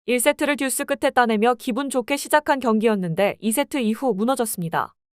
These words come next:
강점으로 평가받는 리시브가 아예 되지 않았기에 상대 원포인트 서버에게 열 차례의 연속 서브를 허용했고 최정민과 김현정 등 중앙 득점도 나오지 않았습니다. 그로 인해 지에스와 간격을 좁히지 못했기에 이 경기 결과가 매우 중요합니다.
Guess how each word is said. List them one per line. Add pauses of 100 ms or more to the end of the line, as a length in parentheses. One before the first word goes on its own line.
강점으로
평가받는
리시브가
아예
되지
않았기에
상대
원포인트
서버에게
열
차례의
연속
서브를
허용했고
최정민과
김현정
등
중앙
득점도
나오지
않았습니다. (360)
그로
인해 (300)
지에스와
간격을
좁히지
못했기에
이
경기
결과가
매우
중요합니다.